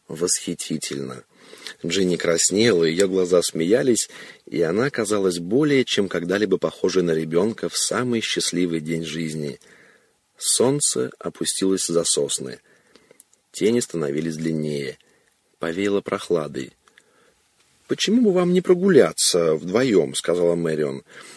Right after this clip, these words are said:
«Э, Берт и я приведем все в порядок». Дик сразу же поднялся и помог встать Джинни. «Погуляем», сказал он весело.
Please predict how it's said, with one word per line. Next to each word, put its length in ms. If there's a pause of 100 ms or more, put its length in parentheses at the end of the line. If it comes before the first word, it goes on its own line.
(140)
«Э, 220
Берт 380
и 20
я 180
приведем 480
все 180
в 80
порядок». 640 (380)
Дик 240
сразу 280
же 100
поднялся 720 (120)
и 100
помог 420
встать 300
Джинни. 500 (880)
«Погуляем», 720
сказал 340
он 120
весело. 480